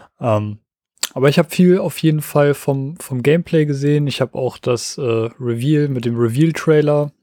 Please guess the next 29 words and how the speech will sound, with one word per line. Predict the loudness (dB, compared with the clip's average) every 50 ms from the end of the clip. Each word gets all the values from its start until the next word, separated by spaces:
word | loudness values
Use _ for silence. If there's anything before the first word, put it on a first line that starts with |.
| _ _ -10 -4
live | 0 2 2 2 0 -2
gesehen. | -6 -6 -4 -2 -2 -2 -2 -2 -4 -8 -12 _ _ _ _ _ -20 -20 -20 -20 -20 -20 -20 -20 _ _ _ _ _ _ _ _ _ _ _ _
Und | -8 -8
ich | -8 -6 -6
bin | -6 -6 -4
echt, | -6 -6 -8 -8 -10 -10 -12 -10 -4
äh, | -2 0 2 2 2 0 -2 -4 -10 _ _ -14
sehr, | -10 -8 -4 0 2 4 4 4 2
sehr | 2 0 0 0 0 0
gespannt. | -2 -4 -6 -6 -8 -10 -10 _ -6 -4 -4 -4 -4 -6 -10 -12 -18 -20 -20 -20 _ _ _ _ _
Vor | -20 -18 -14 -12 -10 -8
allem, | -6 -4 -2 0
weil | 0 2
man, | 2 2 0 0
wie | -2
du | -4 -4
schon | -2 -2 0 2
gesagt | 2 2 2 2 0 -2 -2 -4
hast, | -4 -4 -4 -6 -14 -20 -20 _ _ _ _ _ _ _ _
gar | -2 0 0 2
nicht | 0 -2 -4 -4 -2
mal | 2 2 4 4 2 0 -2 -2
so | -4 -2 -2 -2
extrem | -2 -4 -6 -10 -8 -4 0 0 0 0
viel | -2 -6 -6
Positives | -4 -2 0 0 2 2 0 -2 -4 -4 -4 -2 -4 -4 -4 -4
gehört | -4 -2 0 0 0 2 2
hat | 0 0 0 -2 -8 -10
und | -6 -4 -4 -4 -4 -6 -10 _